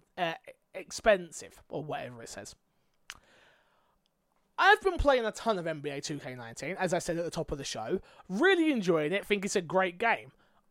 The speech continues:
I'm playing the career mode, and I've played, uh, the My Park mode as well. Um, I have not experienced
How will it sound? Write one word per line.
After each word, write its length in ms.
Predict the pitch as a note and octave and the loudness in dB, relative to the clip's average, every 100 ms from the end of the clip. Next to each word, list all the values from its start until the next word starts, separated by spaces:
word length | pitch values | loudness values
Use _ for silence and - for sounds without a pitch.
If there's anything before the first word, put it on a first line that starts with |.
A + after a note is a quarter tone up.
| _ _ _ _ _ A3 | _ _ _ _ _ -4
I'm 100 | F#3+ | 0
playing 200 | B3 D#4+ | 2 4
the 60 | |
career 360 | G#4 E4+ G#3+ D3 | 4 4 4 2
mode, 280 | B2 G3+ - | 2 0 0
and 100 | F3 | -2
I've 120 | F#3 | -2
played, 460 | - A3 A3 A3+ G#3 | 2 2 2 0 -2
uh, 180 | F#3 F#3 | 0 0
the 100 | E3+ | 0
My 260 | E3+ F3+ | -2 0
Park 440 | F3 - F3+ - - | 0 4 2 2 -6
mode 240 | B2+ C3 | -8 -8
as 120 | C#3+ | -10
well. 300 | C#3+ F3 A2 - - - - | -4 -2 -4 -12 -20 -20 -8
Um, 380 | E3+ E3 D#3+ D#3 _ _ _ _ - | -4 -4 -4 -14 _ _ _ _ 4
I 80 | B3+ | 6
have 280 | A4+ F#4 E4+ | 6 4 -2
not 160 | G#4+ | -2
experienced 800 | E4 - - D4+ B3+ F#3 E3+ | -2 -6 -4 -4 -2 -4 -6